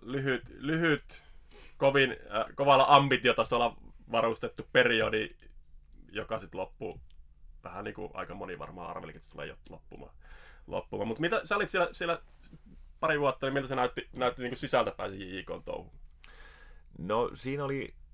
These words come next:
Speaker 2: yritystä, sanotaanko näin, mut siinä, siinä puuttui raken-, rakentaminen oikeastaan kokonaan, et sehän oli,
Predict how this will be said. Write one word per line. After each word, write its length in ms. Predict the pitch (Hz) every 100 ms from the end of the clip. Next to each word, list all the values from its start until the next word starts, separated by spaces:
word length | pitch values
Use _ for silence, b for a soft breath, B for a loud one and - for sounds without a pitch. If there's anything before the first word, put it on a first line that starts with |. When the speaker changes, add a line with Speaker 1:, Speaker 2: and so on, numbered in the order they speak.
| - -
Speaker 2:
yritystä, 720 | 127 120 98 76 76 - 65
sanotaanko 500 | 85 82 82 82 82
näin, 240 | 87 90
mut 160 | 78 71
siinä, 220 | 85 78 -
siinä 220 | - 80
puuttui 260 | - 78 82
raken-, 400 | 90 - 87 73
rakentaminen 680 | - 101 104 85 80 71 73
oikeastaan 380 | 69 71 71 71
kokonaan, 460 | 73 73 73 71
et 80 | 73
sehän 240 | 76 73
oli, 280 | 71 71 71